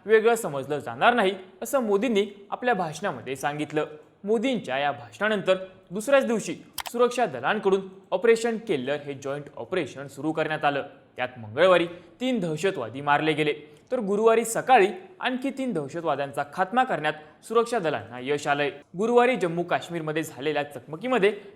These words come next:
ठार झालेले तिन्ही दहशतवादी हे जम्मू काश्मीरचे होते. त्यांनी सुरक्षा दलांपासून वाचण्यासाठी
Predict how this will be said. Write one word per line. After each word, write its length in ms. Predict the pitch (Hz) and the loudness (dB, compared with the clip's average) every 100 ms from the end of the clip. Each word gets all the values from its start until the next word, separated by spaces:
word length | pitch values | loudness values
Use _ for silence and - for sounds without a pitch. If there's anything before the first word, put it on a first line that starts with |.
| - | -8
ठार 220 | 233 262 | 2 4
झालेले 340 | 226 160 139 160 | 4 0 -2 -4
तिन्ही 260 | 139 135 | -6 -12
दहशतवादी 540 | 131 113 202 226 202 202 | -12 -6 -2 2 2 2
हे 400 | - - - 254 | -8 -12 -4 2
जम्मू 260 | 214 208 | 4 4
काश्मीरचे 500 | 214 190 190 185 160 | 4 2 2 -2 0
होते. 500 | 175 165 151 - - _ | 0 0 -4 -6 -20 _
त्यांनी 220 | 262 277 | -4 -2
सुरक्षा 360 | 262 190 185 202 | -4 -2 -2 -2
दलांपासून 600 | 147 139 175 147 120 156 | -2 0 -2 -4 -8 -8
वाचण्यासाठी 640 | 120 113 - 240 226 190 | -8 -6 0 4 4 2